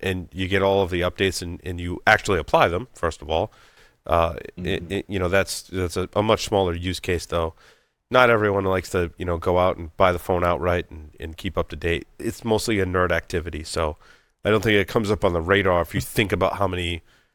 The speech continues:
Speaker 1: outside of that crowd, how many Android and iPhone devices exist in the world,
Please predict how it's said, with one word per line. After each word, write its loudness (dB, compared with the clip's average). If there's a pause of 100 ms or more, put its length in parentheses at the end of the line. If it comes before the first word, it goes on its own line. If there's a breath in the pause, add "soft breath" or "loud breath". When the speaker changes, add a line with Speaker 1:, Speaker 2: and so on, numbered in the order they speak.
(140)
Speaker 1:
outside 6
of -2
that 4
crowd, 4
how 6
many 2
Android 2
and 0
iPhone -2
devices -4
exist -6
in -14
the -10
world, -4